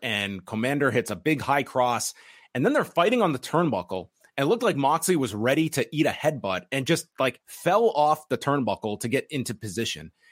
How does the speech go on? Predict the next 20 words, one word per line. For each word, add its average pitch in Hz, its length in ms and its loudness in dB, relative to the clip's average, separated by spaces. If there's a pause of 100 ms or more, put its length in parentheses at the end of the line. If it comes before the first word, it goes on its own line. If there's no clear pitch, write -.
(140)
And 120 200 0
there's 113 180 2
a 95 280 -2 (320)
twisting 175 360 0
splash 139 560 0 (100)
onto 135 220 0
Moxley, 120 760 2
and 107 160 -2
we 110 120 -4
go 160 180 2
through 175 140 2
the 117 80 0
picture-in-picture. 123 840 -2 (400)
Komander 190 380 0
goes 160 460 -2
to 143 80 -8
counter 170 380 0
a 117 80 0
power 185 420 0
bomb 98 340 -4